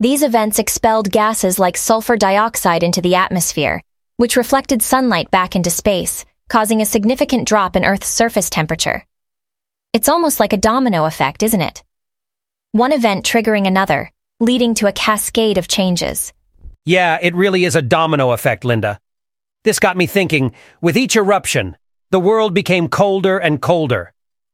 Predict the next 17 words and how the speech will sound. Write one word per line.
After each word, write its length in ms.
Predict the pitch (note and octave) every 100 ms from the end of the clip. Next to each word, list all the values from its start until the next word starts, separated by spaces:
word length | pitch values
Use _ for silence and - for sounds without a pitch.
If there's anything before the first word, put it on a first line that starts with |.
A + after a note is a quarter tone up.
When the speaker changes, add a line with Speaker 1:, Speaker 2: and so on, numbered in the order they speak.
| -
Speaker 2:
causing 320 | G#3+ F#3 G3
what 180 | G3+ -
could 140 | G#3+
be 100 | A3
likened 400 | G3 F#3+ F#3 G3
to 140 | E3+
a 40 | F3+
perpetual 720 | F3 E3+ F3+ G3 - E3+ D#3
winter. 480 | D#3+ E3 B2+ G2 _ _ _ _ _ _ _
Now 140 | D#3+ D3+
that's 240 | E3+ D#3+
a 80 | D3
chilling 420 | - F#3+ D3 B2
thought, 380 | - C#3+ G#2 - -
pardon 300 | C3 A2+ A#2+
the 80 |
pun. 320 | G#2 C3 A#2+